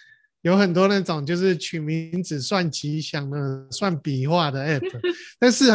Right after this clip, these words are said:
Speaker 1: 每个人下载都不一样，<laughs> 所以算出来的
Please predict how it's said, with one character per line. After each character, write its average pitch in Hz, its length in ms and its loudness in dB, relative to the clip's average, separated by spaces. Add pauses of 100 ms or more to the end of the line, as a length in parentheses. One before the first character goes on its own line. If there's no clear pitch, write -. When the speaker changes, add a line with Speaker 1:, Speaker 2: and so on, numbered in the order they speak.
(280)
Speaker 1:
每 202 200 6
个 220 120 6
人 214 100 8
下 262 180 4
载 165 240 0
都 208 120 2
不 214 240 -2
一 156 100 -4
样， 190 160 0 (1300)
<laughs> - 920 -8
所 226 180 0
以 226 60 2
算 226 260 -4
出 226 140 -2
来 180 220 -2
的 156 420 -4